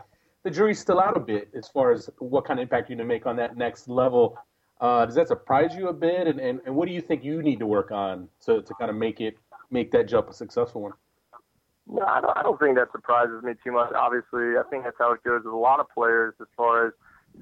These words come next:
Speaker 2: you, you know, you haven't been at that level yet, so it's kind of, there's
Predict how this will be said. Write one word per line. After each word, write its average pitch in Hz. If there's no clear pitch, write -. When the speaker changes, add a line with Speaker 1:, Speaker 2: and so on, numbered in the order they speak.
Speaker 2:
you, 131
you 135
know, 117
you 117
haven't 123
been 123
at 123
that 120
level 123
yet, 113
so 120
it's 110
kind 127
of, 117
there's 113